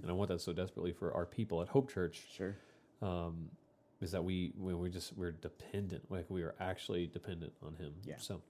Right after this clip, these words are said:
Speaker 2: Yeah. I think some of the, like, something I shared in our community group this past week is some of the best advice I've ever heard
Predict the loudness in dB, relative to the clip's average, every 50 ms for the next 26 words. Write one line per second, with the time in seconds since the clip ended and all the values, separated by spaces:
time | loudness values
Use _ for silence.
0 | -20 -10 -2 2 2 2 2 0 -6 -18 -6 0 4 4 4 6 6 6 6 6
1 | 6 6 6 4 4 0 -2 -6 -16 -20 -20 -20 -18 -4 2 4 6 8 8 8
2 | 8 6 6 6 6 6 6 4 4 4 4 2 2 2 2 2 2 2 0 -2
3 | -2 -4 -6 -4 0 2 2 2 2 0 -2 -2 -4 -4 -4 -6 -6 -4 -4 -6
4 | -10 -6 2 4 6 6 6 6 4 4 4 4 2 4 4 2 2 0 -2 -2
5 | 0 0 0 0 -2 -2 0 0 0 0 -2 -4